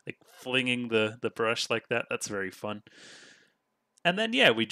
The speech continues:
we jump into the final scene of kind of the, the couple episodes we're doing today. We kinda have the payoff for the very start of the two-episode little arc, too. "Hey, you get to fondle my breasts. Have fun." And here's where we see the hand,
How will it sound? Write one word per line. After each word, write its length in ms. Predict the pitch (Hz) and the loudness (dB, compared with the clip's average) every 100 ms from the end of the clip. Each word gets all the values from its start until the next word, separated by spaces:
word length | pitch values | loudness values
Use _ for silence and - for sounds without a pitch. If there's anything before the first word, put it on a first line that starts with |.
| 127 | -2
we 100 | 113 | 0
jump 280 | 127 107 | 0 -2
into 200 | 113 107 | -4 -6
the 80 | 113 | -8
final 320 | - 175 160 | 0 2 2
scene 340 | 143 - 120 110 | 0 -2 -2 -2
of 200 | 107 - | -6 -6
kind 260 | 117 107 | -6 -4
of 220 | 101 95 98 | -6 -8 -8
the, 400 | 98 95 95 - | -4 -4 -6 -10
the 240 | 107 101 98 | -6 -4 -2
couple 340 | - 120 110 | -4 -2 -2
episodes 440 | 107 - - 110 - | -4 -2 -4 -4 -6
we're 80 | |
doing 240 | 110 110 104 | -6 -6 -8
today. 420 | 110 110 107 107 _ _ _ | -2 2 2 0 _ _ _
We 80 | 131 | -6
kinda 240 | 127 143 | 2 2
have 160 | 139 147 | 4 2
the 80 | 135 | 0
payoff 480 | - 160 160 107 - | 2 6 6 4 2
for 220 | 120 107 - _ | -2 -4 -6 _
the 100 | 117 | -2
very 240 | 110 113 | 0 0
start 320 | 113 - 110 113 | 0 0 2 2
of 80 | |
the 60 | 113 | -2
two-episode 680 | - 127 120 123 135 127 120 139 _ | -2 -2 0 -2 -4 -4 -8 -20 _
little 320 | 131 127 127 | -8 -6 -10
arc, 400 | - 120 135 104 | -6 0 0 -2
too. 360 | - - 123 104 _ _ _ - | -4 -2 -2 -4 _ _ _ 0
"Hey, 160 | 190 | 2
you 80 | 143 | 4
get 80 | 151 | 0
to 60 | |
fondle 260 | 151 156 156 | 0 -2 -2
my 80 | 151 | -2
breasts. 680 | 175 160 147 - - - - | 4 4 4 2 -6 -8 -10
Have 180 | - 139 | -2 -2
fun." 400 | - 160 143 131 - - _ | 2 2 2 0 -10 -20 _
And 100 | 131 | 0
here's 240 | 123 120 113 | 4 4 4
where 100 | 104 | -2
we 60 | |
see 160 | 101 101 | -2 -4
the 100 | 95 | -4
hand, 440 | 98 95 92 - | -4 -8 -8 -12